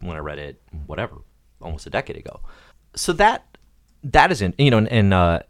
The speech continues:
um, Ecstatics is another good example where I'm just like, "No, I love this." And I, I get, now I'm excited 'cause I get to talk about why I think this works so well,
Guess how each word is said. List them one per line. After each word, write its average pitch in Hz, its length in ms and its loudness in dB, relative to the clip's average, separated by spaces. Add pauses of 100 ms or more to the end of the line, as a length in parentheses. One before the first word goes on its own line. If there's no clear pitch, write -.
(100)
um, 78 380 -6
Ecstatics - 640 -4 (360)
is 76 100 -8
another 73 240 -4
good 73 120 -8
example - 440 -8 (180)
where 78 120 -4
I'm 78 100 -2
just - 120 -8
like, 73 120 -6
"No, 104 200 2
I - 20 -2
love 76 220 -4
this." - 260 -10 (220)
And 73 100 -10
I, 80 160 -4
I 92 80 -6
get, 92 280 -8
now 104 180 2
I'm 87 80 2
excited 135 340 0
'cause 82 100 -8
I 85 60 0
get 98 140 -6
to - 40 -14
talk - 240 0
about 90 360 -4 (340)
why 95 220 0
I 101 80 -4
think 110 180 -6
this - 160 -6
works 143 200 -4
so 98 120 -6
well, - 260 -12